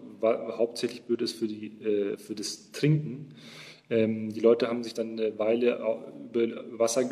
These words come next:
über Wasser gehalten, indem sie, ähm, das, äh, Trinkwasser aus den Supermärkten, also den pet-Flaschen gekauft haben. Das ist auch ausgegangen.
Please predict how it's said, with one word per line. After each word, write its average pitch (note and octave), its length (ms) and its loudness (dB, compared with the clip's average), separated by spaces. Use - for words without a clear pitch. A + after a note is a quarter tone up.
über A2+ 220 2
Wasser A2+ 280 2
gehalten, A2+ 440 -2
indem A2 360 -4
sie, G#2 320 -6
ähm, G#2 460 -4
das, - 500 -4
äh, G#2+ 220 2
Trinkwasser B2+ 680 0
aus G#2 180 0
den G#2+ 220 -8
Supermärkten, B2+ 500 2
also G#2 160 -2
den G#2 160 -10
pet-Flaschen C3+ 580 -4
gekauft - 320 -6
haben. B2 100 -2
Das G#2+ 120 -2
ist - 100 -8
auch - 200 -2
ausgegangen. C3 540 -2